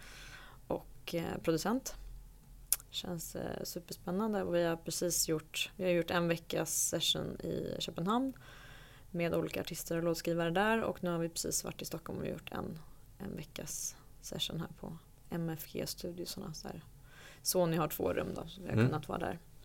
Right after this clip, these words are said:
Speaker 1: Eh, så det ser jag ju fram emot jättemycket. Vi har,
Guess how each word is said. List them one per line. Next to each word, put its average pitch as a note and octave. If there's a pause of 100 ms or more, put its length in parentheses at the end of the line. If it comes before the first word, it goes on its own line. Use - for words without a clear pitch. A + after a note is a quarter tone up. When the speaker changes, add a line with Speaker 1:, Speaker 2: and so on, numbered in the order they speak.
(280)
Speaker 1:
Eh, F3+
så F3+
det C#4
ser C4+
jag A#3+
ju A3+
fram F3+
emot E3
jättemycket. F#3
Vi G3
har, F3